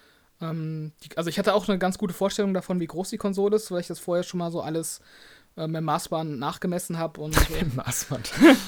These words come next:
Speaker 1: <laughs> um halt irgendwie eine
Speaker 2: Okay.
Speaker 1: Vorstellung zu kriegen und, ähm, ja, dementsprechend,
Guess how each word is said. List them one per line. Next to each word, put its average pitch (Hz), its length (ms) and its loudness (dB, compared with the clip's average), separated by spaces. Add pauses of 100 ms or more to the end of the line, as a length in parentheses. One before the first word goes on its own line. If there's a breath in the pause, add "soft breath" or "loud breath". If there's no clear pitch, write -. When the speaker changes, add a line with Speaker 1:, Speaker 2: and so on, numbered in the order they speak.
(200)
Speaker 1:
<laughs> - 540 -2
um 196 100 6
halt 190 120 8
irgendwie 190 120 8
eine 190 100 6
Speaker 2:
Okay. 131 60 0
Speaker 1:
Vorstellung 208 420 6
zu 202 140 -4
kriegen 214 500 2
und, 165 360 -2
ähm, 151 260 -2
ja, 147 220 2
dementsprechend, 156 720 -4